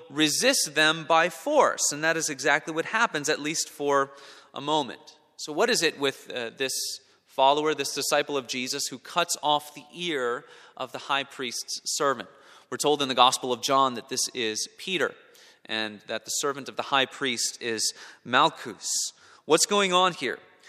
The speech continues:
What we're meant to see in, in this short exchange is e-, essentially a, a pathetic display of the military might of the followers of Jesus.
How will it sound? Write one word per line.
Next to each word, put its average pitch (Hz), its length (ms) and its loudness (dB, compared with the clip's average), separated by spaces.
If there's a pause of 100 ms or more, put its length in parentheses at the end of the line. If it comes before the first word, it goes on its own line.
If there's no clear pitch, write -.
(280)
What 254 200 6
we're 233 140 4
meant 240 380 0
to - 160 2
see 147 680 2 (160)
in, 160 280 -2
in 160 300 -6
this 175 180 4 (280)
short 240 580 4
exchange 127 960 -2
is 143 320 -2 (540)
e-, 165 60 0
essentially 175 880 2 (240)
a, 175 100 2 (160)
a 175 60 0
pathetic 240 840 2
display 180 840 4
of 131 200 -4
the 151 40 -4
military 170 600 0
might 135 480 -2 (240)
of 135 120 -8
the 147 60 -2
followers 156 640 6
of 123 80 -10
Jesus. - 760 -8